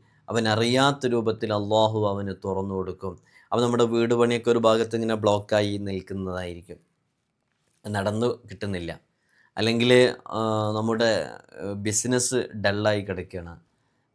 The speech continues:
നമ്മളെ കാര്യങ്ങളൊന്നും നടന്നു പോകുന്നില്ല. സൂറത്തു ഷെർഹ്, അലം നശ്റഹ് ഇങ്ങനെ പതിവാക്കി ഇങ്ങനെ വന്നു, പെട്ടെന്ന് അതിലൊക്കെ മാറ്റം വരുന്നത് കാണാൻ സാധിക്കും. അത് അലം നശ്റഹിൻ്റെ ഒരു, ഒരു, ഒരു പവിത്രതയാണത്.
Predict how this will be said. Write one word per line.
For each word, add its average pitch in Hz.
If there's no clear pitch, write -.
നമ്മളെ 110
കാര്യങ്ങളൊന്നും 120
നടന്നു 107
പോകുന്നില്ല. 95
സൂറത്തു 123
ഷെർഹ്, 120
അലം 113
നശ്റഹ് 120
ഇങ്ങനെ 117
പതിവാക്കി 107
ഇങ്ങനെ 101
വന്നു, 95
പെട്ടെന്ന് 147
അതിലൊക്കെ 120
മാറ്റം 104
വരുന്നത് 95
കാണാൻ 85
സാധിക്കും. 82
അത് 117
അലം 131
നശ്റഹിൻ്റെ 147
ഒരു, 131
ഒരു, 117
ഒരു 117
പവിത്രതയാണത്. 92